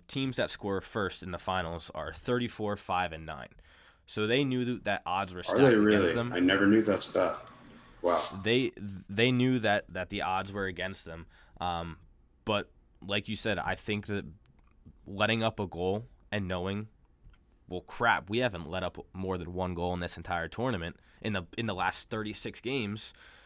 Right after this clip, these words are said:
Speaker 1: You know, we gotta get our act together." Um, so I think that kinda woke him up, but not until the fiftieth minute, not until the fifty-fifth minute. It wasn't until, honestly, this, this sounds redundant because a goal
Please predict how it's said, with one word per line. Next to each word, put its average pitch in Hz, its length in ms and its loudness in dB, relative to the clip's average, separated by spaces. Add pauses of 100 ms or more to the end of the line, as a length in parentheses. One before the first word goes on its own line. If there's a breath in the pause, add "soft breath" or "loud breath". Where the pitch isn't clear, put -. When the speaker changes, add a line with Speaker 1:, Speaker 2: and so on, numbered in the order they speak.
(120)
Speaker 1:
You 92 80 -4
know, 92 100 0
we 95 160 0
gotta 117 220 0
get 92 140 -4
our 90 100 -2
act 101 240 -4
together." 80 380 -8 (500 soft breath)
Um, 87 400 0 (560)
so 104 320 -2
I 107 100 4
think 123 260 -4
that 113 200 2
kinda 113 180 -4
woke 113 260 0
him 101 120 -4
up, 131 300 0
but 98 120 -4
not 87 360 -2
until 107 320 -4
the 92 100 -6
fiftieth - 580 -4
minute, 104 260 -4 (280)
not 95 140 0
until 98 180 -4
the 87 80 -6
fifty-fifth 98 580 -8
minute. 101 320 -4
It 98 120 -4
wasn't 120 320 0
until, 107 520 -2 (520 soft breath)
honestly, 110 360 -2
this, 110 360 -6
this 104 200 -6
sounds 95 400 -4
redundant 90 440 -4
because - 480 -10
a 90 100 -4
goal 95 420 -2